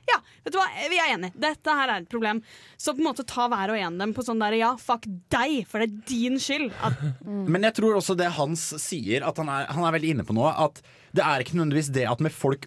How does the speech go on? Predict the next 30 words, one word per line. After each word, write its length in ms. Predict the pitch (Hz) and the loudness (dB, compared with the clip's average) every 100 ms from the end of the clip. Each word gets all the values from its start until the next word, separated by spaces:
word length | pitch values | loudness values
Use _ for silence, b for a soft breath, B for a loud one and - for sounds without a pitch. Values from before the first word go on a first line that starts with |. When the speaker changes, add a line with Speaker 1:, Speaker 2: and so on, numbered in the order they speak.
| - 175 | -2 4
Speaker 2:
overlegg 640 | 165 95 82 95 135 143 | 4 4 0 0 0 0
sitter 200 | 151 135 | -2 -2
og 40 | |
tenker, 280 | 139 110 127 | -2 0 0
«Vet 120 | 143 | 2
du 60 | 156 | 4
hva, 160 | 175 196 b | 4 2 b
fuck 240 | - 151 - | -2 -2 0
de 80 | |
svarte, 400 | 156 151 - 98 101 b | 2 2 2 0 0 b
vi 80 | 131 | 0
skal 180 | 190 170 | 2 2
ikke 160 | - | 2
ha 60 | 98 95 | 0 2
dette 100 | 117 | 2
her.» 140 | 135 | 2
Men 160 | 147 165 | 2 2
det 100 | 175 | 0
handler 320 | 170 110 143 | 0 0 0
nok 80 | 160 | 0
veldig 200 | 147 143 | 0 0
mye 180 | 139 123 | 2 2
om 80 | 117 | 4
at 200 | 131 139 b b | 2 0 b b
det 100 | - 147 | 0 2
er 180 | 127 | 2
en 80 | 143 | 0
så 220 | 143 151 127 | 0 0 0
homogen 760 | - 143 147 120 123 127 147 147 | 0 0 0 0 0 2 0 0
gruppe, 400 | 156 - 233 | -2 0 -2